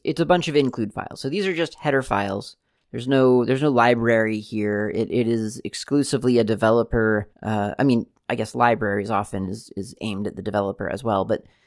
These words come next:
this is, this is, these are the raw materials for developers to build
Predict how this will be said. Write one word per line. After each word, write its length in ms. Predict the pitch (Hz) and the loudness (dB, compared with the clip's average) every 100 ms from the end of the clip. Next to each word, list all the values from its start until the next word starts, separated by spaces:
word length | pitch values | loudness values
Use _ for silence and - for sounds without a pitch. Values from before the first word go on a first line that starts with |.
| _ - | _ 0
this 280 | 147 175 | 2 2
is, 240 | 139 113 - | 0 -2 -2
this 180 | 156 151 | -2 -2
is, 140 | 117 | -2
these 200 | 147 160 | -2 2
are 60 | 135 | 2
the 100 | 113 | 4
raw 260 | 127 135 | 4 4
materials 580 | 127 - 131 127 110 107 | 2 -2 -2 -2 -2 -4
for 160 | - 113 | -8 -8
developers 680 | 107 107 104 110 104 107 - _ _ - | -4 -4 -4 -6 -8 -8 -14 _ _ -10
to 160 | 127 | -8
build 440 | 107 120 117 104 | 0 2 2 -2